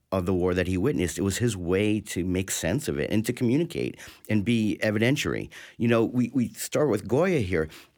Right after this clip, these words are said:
but this notion, Susan Sontag reminds us that this goes back to Leonardo da Vinci, who actually said, um, "It's the artist's responsibility to paint war as it really is so that we don't sensationalize it and romanticize what war is, but we see the true horror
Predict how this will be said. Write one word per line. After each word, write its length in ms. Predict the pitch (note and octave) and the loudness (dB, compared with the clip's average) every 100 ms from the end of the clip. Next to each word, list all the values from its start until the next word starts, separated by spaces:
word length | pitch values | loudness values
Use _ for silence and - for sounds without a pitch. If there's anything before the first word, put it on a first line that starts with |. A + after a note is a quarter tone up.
| - | -6
but 140 | B2 | -2
this 260 | F3 G3 - | 0 -2 -2
notion, 720 | B2 A#2+ C#3 G3 G#3 A2+ F#2 | 0 2 4 2 0 0 0
Susan 280 | - D3+ B2+ | 0 0 0
Sontag 520 | - D3+ C#3+ A2+ G#2 - | -2 -4 -2 -2 -4 -2
reminds 440 | G#2+ A2 G#2 G#2 | 0 2 2 0
us 120 | F#2+ | -6
that 120 | - | -8
this 140 | A#2+ D3 | -6 -2
goes 180 | C#3 A2 | -2 0
back 200 | G#2 - | -2 -2
to 100 | G2 | 0
Leonardo 420 | G#2+ G#2 G2+ G2 | 2 2 2 0
da 140 | F#2+ | -2
Vinci, 500 | F2 C3 E3+ A2 F2+ - - - | -2 -2 -2 -4 -4 -8 -18 -4
who 220 | C#3+ A2 | 0 2
actually 540 | C#3 - D3 C3 - | 0 -2 0 0 -2
said, 500 | - - D#3 E3 F#2+ F2+ - - - - | -4 -2 0 2 0 -4 -18 -20 -20 -6
um, 460 | G#2+ G#2 G#2 G#2 - _ _ _ _ _ _ - | -2 0 2 0 -4 _ _ _ _ _ _ -4
"It's 160 | A#2 - | -2 0
the 140 | A#2 | 2
artist's 360 | A#2 B2+ - - | 2 0 -4 -4
responsibility 760 | A#2+ - B2 A#2+ - B2 A#2+ | -2 0 0 0 0 2 2
to 100 | A2+ | 0
paint 400 | G2+ - B2 - | -4 0 0 -2
war 420 | F#2 A2 C3+ A#2+ - | -2 2 4 2 2
as 160 | G#2+ | 0
it 80 | G#2 | 0
really 320 | G#2+ G#2 G2+ | 0 2 2
is 220 | C#3+ G2+ G2 | 2 2 0
so 100 | A#2 | 0
that 120 | - | 2
we 120 | A#2 | 2
don't 180 | A#2+ A2 | 2 2
sensationalize 800 | A#2+ A2+ B2 B2+ G#2+ G2+ G2 G2+ | -2 0 0 0 2 2 2 0
it 140 | G2+ - - - | -2 -6 -8 0
and 160 | A2+ | 2
romanticize 720 | A2+ A#2+ C#3+ C#3+ - F#2+ G2 | 4 4 2 0 0 0 0
what 100 | G2+ | 0
war 260 | G#2 G2 G#2+ | 0 2 2
is, 120 | A2 | 0
but 140 | A2 G#2 | -2 -4
we 80 | |
see 180 | G2+ B2 | -2 -2
the 100 | A2+ | -2
true 240 | G#2+ - B2+ | -2 -2 -4
horror 560 | - A#2+ C#3 A#2 B1+ | 0 2 4 2 0